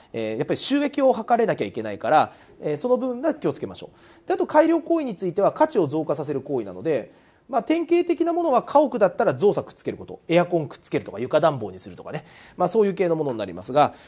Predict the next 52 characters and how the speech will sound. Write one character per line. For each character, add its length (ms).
え 140
ー、 40
こ 120
の 60
保 120
存 260
行 220
為、 60
利 100
用 200
行 180
為、 60
改 200
良 120
行 160
為、 40
そ 140
れ 60
ぞ 100
れ 80
に 60
つ 100
い 80
て 80
は、 260
ま 240
あ、 40
し-、 220
正 220
直 160
知 140
っ 20
て 160
る 40
よ 120
っ 100
て 160
い 140
う 40
ね、 240
人 160
が 80
多 120
い 60
と 60
は 60
思 100
う 20
ん 40
で 60
す 80
が、 140